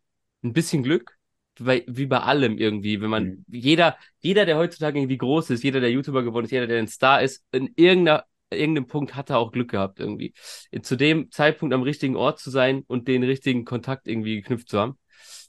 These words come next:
Speaker 1: Ähm, aber einfach, ich meine, das Wissen hatte ich ja davor schon, was Karten angeht und auch was den Sport angeht. Ich denke, das ist auch super wichtig, einfach die, äh, da seine Expertise ein bisschen zu haben.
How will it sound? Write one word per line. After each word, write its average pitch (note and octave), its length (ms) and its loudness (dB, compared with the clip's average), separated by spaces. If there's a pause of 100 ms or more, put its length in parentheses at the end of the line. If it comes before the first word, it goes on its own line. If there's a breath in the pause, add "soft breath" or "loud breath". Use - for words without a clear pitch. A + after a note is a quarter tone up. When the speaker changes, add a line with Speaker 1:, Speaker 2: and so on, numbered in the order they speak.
(140)
Speaker 1:
Ähm, G2+ 640 2
aber A2+ 240 2
einfach, A#2+ 480 2 (280 soft breath)
ich - 120 -12
meine, B2+ 140 4
das B2 280 -14
Wissen C#3 280 -2
hatte B2+ 140 -2
ich - 60 -10
ja C3 60 0
davor B2 300 2
schon, B2+ 240 -2
was G#2+ 140 -6
Karten D3 320 -2
angeht D#3 440 -2 (500)
und C#3+ 260 0
auch B2 260 4
was A#2+ 220 -2
den A2+ 80 -6
Sport C3+ 320 0
angeht. D3+ 440 -2 (480 loud breath)
Ich G#2+ 100 -10
denke, B2 220 2
das A#2+ 120 2
ist - 60 -8
auch A2 320 -2
super A#2+ 360 -2
wichtig, A#2+ 300 -2
einfach G#2 260 0 (100)
die, A2 280 -2 (380)
äh, G2+ 400 4 (280)
da A2+ 440 6
seine - 300 -2
Expertise A#2+ 560 -4
ein A#2 60 -4
bisschen A#2+ 240 -6
zu - 120 -4
haben. B2+ 180 0